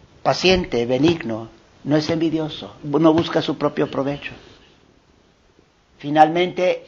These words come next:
otra manera de describir el corazón puro es, corazón puro es humilde. No olviden aquí, para buscar el corazón puro,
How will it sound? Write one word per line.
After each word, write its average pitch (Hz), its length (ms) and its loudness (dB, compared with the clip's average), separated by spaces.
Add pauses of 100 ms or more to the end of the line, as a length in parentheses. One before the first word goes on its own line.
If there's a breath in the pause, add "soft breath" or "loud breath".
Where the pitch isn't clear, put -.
(140)
otra 175 340 6
manera 165 420 4
de 160 120 2
describir 151 540 0
el 160 140 -2
corazón 147 560 4
puro 143 540 2
es, 135 420 0 (580)
corazón 151 520 4
puro 165 260 4
es 160 280 2
humilde. 151 600 -2 (1500)
No 156 200 4
olviden 151 880 4
aquí, 139 640 0 (720)
para 123 240 4
buscar 160 800 6
el 156 180 -4
corazón 160 680 4
puro, 151 540 0